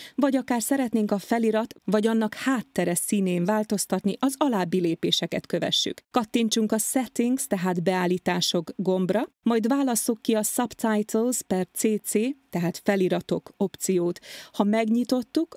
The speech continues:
a jobb felső sarokban látjuk, hogy options, azaz opciók, választási lehetőségek. Font, family, betűtípus család. Alapbeállításként a proportional sans serif van kiválasztva,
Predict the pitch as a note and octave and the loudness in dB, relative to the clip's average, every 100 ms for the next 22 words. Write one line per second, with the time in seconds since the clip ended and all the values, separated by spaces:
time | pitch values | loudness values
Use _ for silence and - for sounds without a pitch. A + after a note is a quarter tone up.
0 | - G#3 A3 C4 - - A3+ G3+ G#3 G#3 | -2 0 2 -2 -2 -2 0 0 0 0
1 | A3 G#3+ A3 G#3+ C4+ C#4+ C4+ - A3+ - | 0 2 2 2 2 2 0 -2 -2 0
2 | G#3 - A#3 G#3+ - - G#3+ C4 - - | -2 0 -2 0 -2 0 2 0 -2 -4
3 | G3 F3+ F3 - - D4 - - - A3 | -2 0 0 0 0 0 -2 -6 0 2
4 | A3+ D#4 - - - E3+ E3+ F3+ - G#3 | 2 -2 -8 -20 -4 -2 0 0 0 -2
5 | G3+ A3 G#3+ F#3 F3+ F3 F3 - E3+ E3+ | 0 2 2 0 0 0 0 0 0 -2
6 | - _ - B3 A#3 A#3+ B3+ - - - | -6 _ 0 2 2 0 -2 -8 -6 0
7 | G#3 G3+ G3 G3 G#3+ C#4 - E3+ A#3 G#3 | 2 2 2 2 0 -2 -2 0 0 0
8 | G#3+ G3 F#3 - E3+ - - F#3 F3 F#3 | -2 0 -2 -2 -2 -2 0 0 2 0
9 | G#3 _ - B3 A#3+ A#3+ A3+ B3+ C4 C4 | -2 _ -2 0 2 2 2 2 2 0
10 | C4+ C4+ C4 - C#4+ C#4 - - - - | 0 0 0 0 0 -2 -10 -6 -6 0
11 | D4+ - D4+ C4 - A3+ G#3 G#3 - G#3 | -2 2 2 2 2 2 2 0 0 0
12 | F#3+ - - - F#3+ F3+ G#3 - F#3 F#3 | 0 -4 -4 0 0 0 -2 -4 -2 0
13 | F3+ - F#3+ F3+ F3+ F#3+ - A3 | -2 -2 0 2 2 0 -2 -2